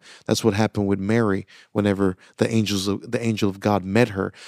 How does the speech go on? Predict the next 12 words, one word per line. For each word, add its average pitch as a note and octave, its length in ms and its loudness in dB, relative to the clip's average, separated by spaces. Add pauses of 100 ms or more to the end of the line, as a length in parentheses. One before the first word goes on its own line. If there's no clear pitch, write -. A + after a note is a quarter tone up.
She - 200 2
wasn't B2 320 6
seeking B2 400 -2
for G#2+ 180 0
the G#2 160 -4
angel. A2+ 340 0
The G2+ 180 -6
angel A2+ 420 0
was F#2+ 120 -2
seeking G#2 380 -6
for F#2+ 160 -8
her. C#3 300 -2